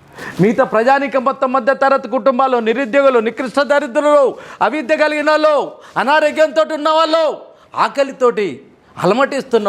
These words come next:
వాళ్ళు, బడి పిల్లల్ని, కొడుకుల్ని ఇష్టం వచ్చిన తి-, రీతిలో ప-, పెంచి పోషించలేని నిస్సహాయులుగా ఉన్నారు. వీళ్ళంతా హిందువులు కాదా? వీళ్ళంతా హిందువులా కాదా? ఏ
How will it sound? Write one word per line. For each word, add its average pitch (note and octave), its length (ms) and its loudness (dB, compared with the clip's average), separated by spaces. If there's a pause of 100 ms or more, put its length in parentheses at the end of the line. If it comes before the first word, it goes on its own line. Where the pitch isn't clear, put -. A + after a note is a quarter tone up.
వాళ్ళు, C#3 140 -2 (120)
బడి G#3+ 180 2
పిల్లల్ని, A3 500 -4 (360)
కొడుకుల్ని G#3+ 420 0 (800)
ఇష్టం B3 300 0
వచ్చిన A3 420 -2
తి-, E3 240 2 (140)
రీతిలో G3 300 2 (120)
ప-, C3+ 240 -6
పెంచి F#3 280 0 (120)
పోషించలేని F3+ 760 0 (680)
నిస్సహాయులుగా D4+ 680 2
ఉన్నారు. C3+ 240 -12 (400)
వీళ్ళంతా C#4 360 2 (120)
హిందువులు D#4+ 460 2
కాదా? F4 260 4 (1080)
వీళ్ళంతా F4 720 4 (180)
హిందువులా E4+ 760 4 (220)
కాదా? E4 320 4 (720)
ఏ - 20 6